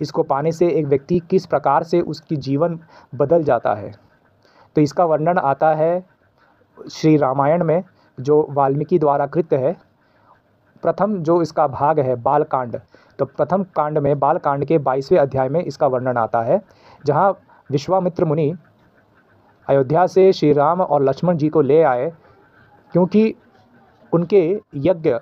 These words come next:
सिद्धि में मारीच और सुबाहु जैसे महाबलशाली दानव राक्षस उनको परेशान कर रहे थे। उनके यज्ञ आहुतियों में रक्त मांस को डालकर उनके यज्ञ को खराब कर रहे थे।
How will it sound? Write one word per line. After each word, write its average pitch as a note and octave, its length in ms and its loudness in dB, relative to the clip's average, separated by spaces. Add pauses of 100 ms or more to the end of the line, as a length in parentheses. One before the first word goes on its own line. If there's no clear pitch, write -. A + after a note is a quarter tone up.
(100)
सिद्धि D#3+ 420 0
में B2+ 220 0 (1200)
मारीच D3+ 380 2
और F3 60 4
सुबाहु D3+ 400 0
जैसे D3 420 2 (580)
महाबलशाली D3+ 800 0 (260)
दानव C#3 500 0 (180)
राक्षस C3+ 480 -2 (460)
उनको E3 240 0
परेशान D#3 440 0
कर D3+ 120 0
रहे B2+ 180 -2
थे। A#2 200 -4 (100)
उनके C#3+ 300 2
यज्ञ D3+ 180 0
आहुतियों C#3+ 520 2
में D#3+ 200 0 (500)
रक्त E3 280 -2
मांस D3 500 -2 (360)
को D3 100 0
डालकर D3 440 0
उनके C#3+ 480 0 (320)
यज्ञ D#3+ 180 0
को C3+ 280 0 (160)
खराब E3 240 0
कर D3+ 160 -2
रहे A#2+ 220 -2
थे। G#2+ 180 -6